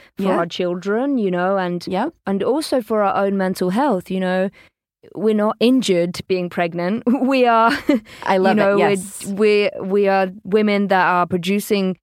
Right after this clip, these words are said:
Speaker 1: another human being, and it's good for our mental health and for our
Speaker 2: Mm-hmm.
Speaker 1: physical health to be
Speaker 2: Mm-hmm.
Speaker 1: doing what we can do, you know.
Speaker 2: Mm-hmm.
Speaker 1: Perhaps when we're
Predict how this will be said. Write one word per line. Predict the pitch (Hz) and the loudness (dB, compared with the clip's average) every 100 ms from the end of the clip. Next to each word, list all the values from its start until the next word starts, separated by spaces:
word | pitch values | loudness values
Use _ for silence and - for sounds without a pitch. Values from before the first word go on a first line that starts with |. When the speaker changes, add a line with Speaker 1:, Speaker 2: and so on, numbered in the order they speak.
| - | -6
Speaker 1:
another | 185 185 208 | 0 2 2
human | 220 240 196 175 | 0 0 0 0
being, | 175 175 180 226 - | 0 0 0 0 -2
and | 190 190 | -2 -2
it's | 190 - | -6 -4
good | 214 226 208 | 0 0 0
for | 190 | 0
our | 180 | 2
mental | 180 175 180 202 | 2 -2 0 -2
health | 185 175 208 202 | 0 0 0 -2
and | 180 208 | -2 0
for | 185 | 2
our | 175 | 2
Speaker 2:
Mm-hmm. | 285 | 2
Speaker 1:
physical | 262 269 240 202 | 0 -2 -2 0
health | 190 175 175 - | 0 0 -2 -4
to | - | -4
be | 196 | -4
Speaker 2:
Mm-hmm. | 196 | -2
Speaker 1:
doing | 220 214 214 202 | 0 0 0 0
what | 185 | 0
we | 180 180 | -2 -4
can | 196 185 180 | -4 -2 -2
do, | 226 254 165 151 | -2 0 -2 -4
you | 170 175 | -4 -4
know. | 165 170 | -2 -4
Speaker 2:
Mm-hmm. | 175 208 180 | -4 -6 -4
Speaker 1:
Perhaps | 202 220 220 - | -4 0 0 0
when | 190 180 | -2 0
we're | 175 170 | 0 0